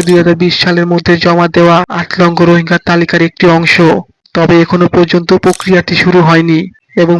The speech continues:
পূর্বের পুনর্বাসন প্রচেষ্টা ব্যর্থ হয়েছে। মিয়ানমার আরও জানিয়েছে যে অতিরিক্ত সত্তর হাজার রোহিঙ্গা চূড়ান্ত যাচাই প্রক্রিয়া চলছে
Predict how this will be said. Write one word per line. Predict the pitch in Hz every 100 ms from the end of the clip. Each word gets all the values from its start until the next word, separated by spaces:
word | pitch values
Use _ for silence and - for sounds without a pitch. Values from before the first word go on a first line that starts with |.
| -
পূর্বের | 196 170 185 170
পুনর্বাসন | 185 180 180 170 175 170
প্রচেষ্টা | 185 180 170 - 165
ব্যর্থ | 170 -
হয়েছে। | 170 170 165 - 165 180 170 _ _
মিয়ানমার | 175 170 175 175 180 190 -
আরও | 175
জানিয়েছে | 170 170 185 180 175
যে | 165 190
অতিরিক্ত | 180 185 180 - - 185 170
সত্তর | - 170 - 185 175
হাজার | 170 170
রোহিঙ্গা | 175 175 170 170
চূড়ান্ত | - 180 170 - 170
যাচাই | 170 165 170 -
প্রক্রিয়া | 180 - 180 170
চলছে | 175 160 -